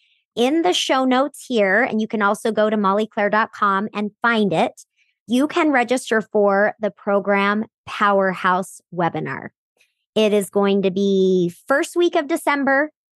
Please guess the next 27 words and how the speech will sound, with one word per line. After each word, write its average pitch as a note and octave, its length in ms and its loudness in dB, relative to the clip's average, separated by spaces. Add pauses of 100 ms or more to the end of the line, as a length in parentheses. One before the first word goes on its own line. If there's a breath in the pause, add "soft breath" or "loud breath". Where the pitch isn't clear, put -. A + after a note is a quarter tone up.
(120)
Chris C#4+ 260 -4
and A#3 80 0
I G#3+ 100 2
will G3 120 2
both G#3 460 -2
be C4+ 140 -2
there. B3+ 420 0 (420)
I'm A3 220 -2
gonna G3 220 0
bring F#3+ 340 0
my F3+ 360 2 (340)
program D4+ 680 0 (300)
tips - 540 -2 (100)
and C4 200 -4
guidance. C4+ 600 -2
Chris C4+ 280 -4
is G3 100 -8
gonna G3 220 0
bring G3 260 0
her F3+ 440 0 (280)
StoryBrand G3+ 800 0
copywriting C#4 920 -2
brilliance C4 580 0
and G3+ 160 -4
do G3+ 120 0
some G3 200 -2
examples. B3 760 0